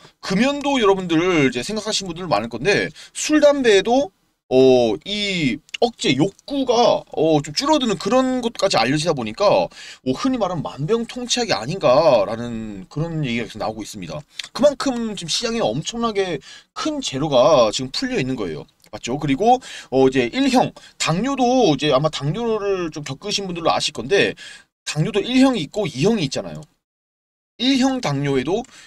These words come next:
효과가 있다는 거예요, 여러분들. 그러니까 말 그대로 당뇨병 환자의 혈당 조절도 있다 보니까 살도 안 쪄, 어, 당뇨도, 어, 이제 치료가 같이 되고. 그러니까 인슐린 주사를, 어, 굳이 안 맞아도 혈당 유지되는 거니까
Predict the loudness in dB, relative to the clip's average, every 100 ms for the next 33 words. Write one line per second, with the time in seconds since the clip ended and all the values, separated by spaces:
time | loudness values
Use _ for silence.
0 | _ _ -10 -8 -6 -8 -10 -10 -12 -14
1 | -18 -20 _ _ _ _ _ 0 2 0
2 | 0 -2 -2 -2 -2 -4 -4 -2 -2 -2
3 | 0 0 0 -2 -4 -4 -6 -6 -2 -2
4 | 0 -2 -2 -4 -4 -2 2 2 0 -6
5 | _ _ _ _ _ _ _ -6 0 2
6 | 2 0 -2 -2 -2 -2 -8 _ _ -6
7 | -6 -6 -4 -2 0 -2 0 -2 -4 -6
8 | -6 -6 -12 _ _ _ _ _ -4 -2
9 | -2 -4 -4 -4 -4 -6 -6 -10 -12 -18
10 | _ _ -10 0 2 2 -2 -12 -16 -4
11 | -2 0 0 0 0 -2 -4 2 4 4
12 | 0 -4 _ _ 0 0 0 2 2 4
13 | 2 4 4 2 2 4 2 2 -2 -2
14 | -2 -2 -4 -2 -2 -2 2 2 2